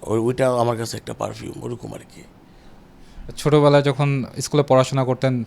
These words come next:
Speaker 2: তখন আপনার আইডল কে ছিল অভিনয় জগতের, বাংলাদেশ হোক বা দেশের বাইরে হোক?
Speaker 1: না, আমি basically সত্যি কথা বলতে আমি, মানে, এসআরকের ফ্যান তো সবাই, তো এমনি বাংলাদেশে আমি যেটা বলতে গেলে, আহ,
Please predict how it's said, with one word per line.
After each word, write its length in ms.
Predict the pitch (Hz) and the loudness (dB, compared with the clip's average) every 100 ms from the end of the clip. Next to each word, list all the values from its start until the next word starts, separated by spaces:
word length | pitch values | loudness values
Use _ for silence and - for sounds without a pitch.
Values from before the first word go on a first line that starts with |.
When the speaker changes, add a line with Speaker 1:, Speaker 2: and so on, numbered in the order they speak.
| - - | -4 -2
Speaker 2:
তখন 180 | 135 | 2
আপনার 280 | 139 - 139 | 2 2 2
আইডল 240 | 127 123 131 | 2 2 0
কে 140 | 127 | -2
ছিল 260 | - 104 85 87 - - | -2 -6 -8 -12 -20 -12
অভিনয় 400 | 110 117 123 117 - | -6 -2 -2 -2 -4
জগতের, 400 | 117 117 113 113 | -4 -2 -2 -2
বাংলাদেশ 500 | 98 135 143 139 135 | 0 2 4 2 0
হোক 80 | 131 | 2
বা 120 | 127 | 2
দেশের 420 | 117 110 135 - | 0 -4 -4 -2
বাইরে 260 | 113 113 110 | 0 0 -2
হোক? 140 | 110 - - - - 131 | -6 -8 -20 -18 -12 -6
Speaker 1:
না, 80 | |
আমি 400 | 135 - 139 196 | 0 4 6 4
basically 560 | 233 220 196 202 208 196 | 4 2 2 -2 0 0
সত্যি 300 | 175 175 175 | -2 -4 -2
কথা 200 | 175 175 | 0 2
বলতে 340 | 175 175 170 160 | 2 0 2 2
আমি, 400 | 139 139 135 127 - | 2 -2 -4 -6 -6
মানে, 360 | 110 107 - - - - - | -4 -4 -6 -10 -20 -20 -2
এসআরকের 500 | 131 131 139 147 131 | 0 2 0 2 0
ফ্যান 220 | 117 117 | 2 0
তো 80 | 147 | 0
সবাই, 380 | - 107 110 117 - - - - | 2 4 4 2 -8 -20 -20 -12
তো 80 | - | -6
এমনি 320 | 120 131 156 | -4 -2 -2
বাংলাদেশে 580 | 151 139 165 165 151 175 | -2 -2 -2 -4 -2 -2
আমি 360 | 160 156 151 - | -2 -4 -8 -8
যেটা 280 | 120 120 127 | -4 0 0
বলতে 360 | 127 127 131 | 0 -2 -2
গেলে, 300 | 123 123 120 | 0 4 4
আহ, 640 | 117 107 - 104 104 98 | 2 -2 -6 0 2 2